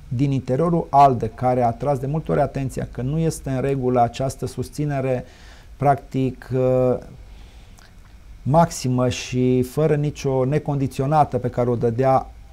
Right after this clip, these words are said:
alde la nivel central pentru toate deciziile greșite pe care le făcea, uh, Partidul Social Democrat. A fost unul din, schimb, unul din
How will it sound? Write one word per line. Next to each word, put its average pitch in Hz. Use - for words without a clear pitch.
alde 131
la 120
nivel 123
central 123
pentru 120
toate 147
deciziile 127
greșite 123
pe 127
care 123
le 120
făcea, 123
uh, 120
Partidul 127
Social 135
Democrat. 127
A 135
fost -
unul 143
din, 127
schimb, 135
unul 131
din 120